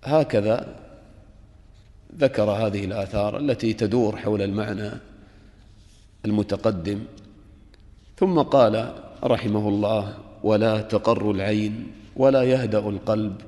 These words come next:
ولا تطمئن النفس إلا بإلهها ومعبودها الذي هو حق، وكل معبود سواه باطل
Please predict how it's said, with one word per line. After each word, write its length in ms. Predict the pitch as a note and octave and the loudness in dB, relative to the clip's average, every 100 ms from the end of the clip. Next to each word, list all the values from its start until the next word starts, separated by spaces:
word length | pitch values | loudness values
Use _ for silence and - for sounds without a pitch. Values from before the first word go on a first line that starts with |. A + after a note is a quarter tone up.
| - | -6
ولا 240 | C#3+ D3+ C3+ | 2 4 4
تطمئن 540 | B2 A#2 G#2+ A2+ A2+ | 0 -2 -2 0 0
النفس 680 | G#2+ G2+ G#2+ A2 - - - - | 0 0 -2 -4 -8 -8 -14 -4
إلا 320 | F3 C3+ A2+ G#2 | 0 2 2 0
بإلهها 880 | F#2+ G#2+ G#2+ G#2 F#2+ G#2+ G#2 G2+ G2+ | -2 -2 0 0 0 -2 -2 -2 -2
ومعبودها 1120 | G#2 G2+ F#2+ F#2 B2 A2+ G2+ G2+ G2+ - - - - - - - D3 | -2 -2 -2 2 2 2 0 -2 -6 -8 -14 -20 -20 -20 -20 -4 2
الذي 360 | C3+ D#3 B2+ | 4 4 2
هو 180 | A2 G#2+ | 2 0
حق، 420 | - A2+ - - - - - - - - - - - - | -2 -6 -8 -16 -18 -20 -20 -20 -20 -20 -20 -20 -16 -2
وكل 280 | A#2 E3 F3+ | 2 4 6
معبود 760 | D3+ C3 G#2+ A2+ B2 A2 G#2+ | 4 4 2 4 4 2 0
سواه 520 | G#2 - G2+ A2+ G#2+ F#2+ | -2 -2 2 2 2 2
باطل 460 | G#2+ G2+ G2 G#2 | 4 2 0 -6